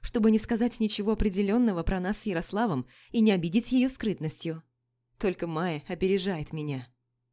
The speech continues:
«Не говори ничего. Твой румянец достаточно красноречив. Просто помни, что я здесь,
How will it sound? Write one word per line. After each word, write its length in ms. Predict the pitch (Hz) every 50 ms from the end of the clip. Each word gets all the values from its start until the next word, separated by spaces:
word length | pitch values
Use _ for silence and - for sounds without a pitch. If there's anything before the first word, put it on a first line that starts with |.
| _ _ _ _ _ _ _ _ _ _ _ _ _ _ _ -
«Не 160 | 320 320 247
говори 320 | 226 269 269 269 262 262
ничего. 500 | 240 214 202 - - 202 175 165 156 151 - - - - - - _ _ _ _ _ _ _ _ _
Твой 220 | - - 240 220 196
румянец 600 | 196 196 196 190 214 277 254 196 - - - - - _ -
достаточно 720 | 247 214 226 214 214 - 254 285 - 285 - - 269 262
красноречив. 840 | 269 277 269 269 - 277 247 240 240 - - 165 151 - - - _ _ _ _ _ _ _ _ _ _ _ _ _ _ _ _
Просто 340 | - 311 302 294 - 269 240
помни, 340 | - 262 269 277 262 220 208
что 200 | - - - 277
я 200 | 240 226 214 214
здесь, 480 | 180 190 233 208 196 - - - -